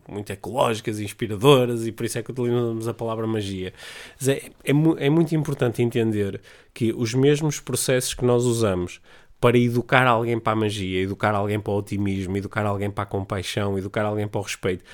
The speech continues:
os processos com pequenas alterações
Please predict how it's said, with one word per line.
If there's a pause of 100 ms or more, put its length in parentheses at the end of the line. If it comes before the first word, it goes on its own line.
(180)
os
processos
com
pequenas
alterações